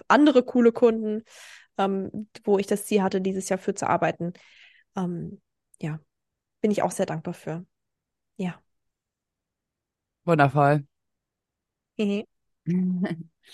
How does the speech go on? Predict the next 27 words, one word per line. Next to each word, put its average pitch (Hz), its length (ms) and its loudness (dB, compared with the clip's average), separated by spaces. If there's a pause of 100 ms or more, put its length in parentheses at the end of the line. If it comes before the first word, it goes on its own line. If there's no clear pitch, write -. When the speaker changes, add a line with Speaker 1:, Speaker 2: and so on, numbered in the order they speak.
(460)
Speaker 2:
Und 208 200 2
die 190 100 2
letzte 226 400 0
Sache, 196 580 0 (180)
die 185 580 0 (120)
ich 170 420 6
dieses 175 220 0
Jahr 170 100 6
geschafft 180 320 -2
habe, 165 140 -2
die 170 100 -2
ich 160 80 -2
jetzt 151 160 -2
hier 160 120 -2
erzählen 180 380 0
werde, 180 580 4 (1000)
ist - 400 -4
auch 165 240 2
eine 185 300 2
der 170 180 6
größten 185 420 -2
Herzensprojekte. 185 1120 2 (520)
Und 180 300 0
zwar 190 540 4
ist 254 320 4
es, 220 340 2
dass 220 320 0